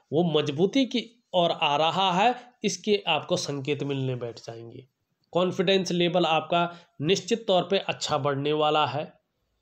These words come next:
शरीर का हार्मोनल सिस्टम भी धीरे धीरे बहुत अच्छा हो रहा है,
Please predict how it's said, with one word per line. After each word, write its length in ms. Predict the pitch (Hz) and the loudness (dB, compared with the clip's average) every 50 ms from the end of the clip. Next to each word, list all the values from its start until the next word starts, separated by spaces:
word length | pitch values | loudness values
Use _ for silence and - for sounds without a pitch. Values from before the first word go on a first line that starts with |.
| _ _ _ _ _ _ _ _ _ - | _ _ _ _ _ _ _ _ _ -10
शरीर 360 | - - 180 220 254 254 240 | -4 0 2 4 4 4 4
का 160 | 240 240 208 | 2 2 2
हार्मोनल 640 | 160 135 160 165 170 185 190 202 214 214 226 220 220 | 2 0 0 0 0 2 2 2 2 4 4 4 2
सिस्टम 460 | 220 - - 202 - - 208 202 202 | 2 0 -2 -2 -2 0 -2 -2 0
भी 100 | 202 208 | 0 -2
धीरे 320 | 196 139 151 165 170 185 175 | 0 0 0 2 4 4 2
धीरे 260 | 147 151 151 165 180 | 2 0 0 0 0
बहुत 300 | 156 127 147 160 180 175 | 0 2 2 2 2 2
अच्छा 220 | 165 - - - 170 | -2 -4 -2 0 0
हो 180 | 175 175 165 170 | 2 2 4 4
रहा 220 | 180 175 165 156 | 4 2 2 2
है, 140 | 175 208 214 | 2 0 0